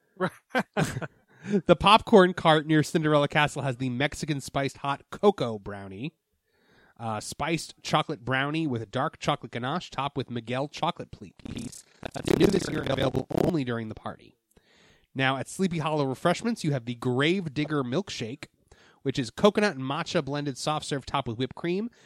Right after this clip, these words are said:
Speaker 2: Grave Digger shovel, and chocolate gravestone, available during the party only. That doesn't sound good to me. Matcha and coconut,
Speaker 1: Yeah.
Speaker 2: I don't feel go,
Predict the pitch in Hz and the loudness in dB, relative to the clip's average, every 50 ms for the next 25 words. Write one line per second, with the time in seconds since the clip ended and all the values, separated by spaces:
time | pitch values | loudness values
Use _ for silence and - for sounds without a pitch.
0 | _ _ _ - - 143 175 202 185 208 185 175 180 160 - - 170 151 165 170 | _ _ _ -2 2 2 2 4 4 2 0 2 0 0 0 2 0 2 2 0
1 | 165 120 120 117 - - 151 - - 160 117 113 120 123 135 156 185 - - - | -2 -4 -8 -8 -6 -4 -4 -4 -6 -8 -10 -8 -4 -2 -2 -2 -2 -4 -8 -10
2 | - 98 80 80 92 101 117 120 127 131 143 131 120 127 123 127 127 123 131 - | -10 -12 -12 -12 -12 -8 -6 -4 -2 -2 -2 -2 0 0 0 0 -2 -4 -4 -6
3 | - - 123 123 123 123 - - 135 139 123 107 117 175 240 - 330 302 320 277 | -6 -6 -6 -4 -6 -6 -8 -10 -10 -10 -10 -8 -8 -8 -6 -6 -6 -6 -6 -6
4 | - - 220 208 196 151 143 143 143 - - 165 156 - - - - _ _ _ | -6 -4 -4 -4 -2 -2 -4 -6 -6 -8 -14 -16 -18 -18 -20 -20 -20 _ _ _
5 | _ _ _ _ _ _ _ - 131 147 185 196 - 247 220 175 - - 151 143 | _ _ _ _ _ _ _ -4 0 0 0 2 2 2 2 2 0 0 0 0
6 | 175 160 147 110 113 117 123 120 117 - - 123 113 107 101 101 110 104 101 | 0 0 0 -2 -2 -4 -4 -4 -6 -6 -8 -8 -8 -8 -8 -8 -8 -8 -8